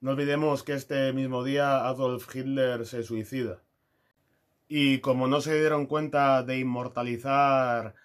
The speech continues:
la toma del Reichstag, al día siguiente, el uno de mayo, lo volvieron a reproducir, pero esta vez para las cámaras de cine.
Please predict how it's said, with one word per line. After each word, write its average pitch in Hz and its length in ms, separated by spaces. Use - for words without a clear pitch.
la 131 300
toma 135 480
del 120 360
Reichstag, 135 800
al 120 220
día 143 200
siguiente, 139 720
el 127 80
uno 143 200
de 127 160
mayo, 147 540
lo 131 480
volvieron 127 1000
a 147 260
reproducir, 135 1000
pero 127 380
esta 131 220
vez 139 220
para 127 340
las 113 640
cámaras 127 760
de 110 380
cine. 127 400